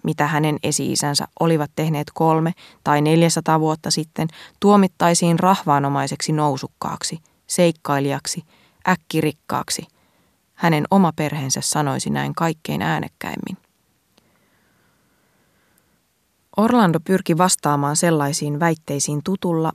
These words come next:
joskin epäsuoralla menetelmällä, nimittäin pitämällä mustalaiselämää sinänsä karkeana ja barbaarisena. Ja niinpä lyhyessä ajassa heidän välilleen syntyi paljon pahaa verta.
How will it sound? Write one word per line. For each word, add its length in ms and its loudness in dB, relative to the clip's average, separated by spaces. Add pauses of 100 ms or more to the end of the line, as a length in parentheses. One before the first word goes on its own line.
joskin 480 0
epäsuoralla 680 -2
menetelmällä, 760 -2 (480)
nimittäin 500 4
pitämällä 480 0
mustalaiselämää 920 -2
sinänsä 420 -2 (100)
karkeana 600 -4 (280)
ja 80 -2
barbaarisena. 800 0 (720)
Ja 80 2
niinpä 400 4
lyhyessä 500 2
ajassa 460 0
heidän 340 0
välilleen 500 2
syntyi 440 -2
paljon 500 0
pahaa 340 -2
verta. 340 -6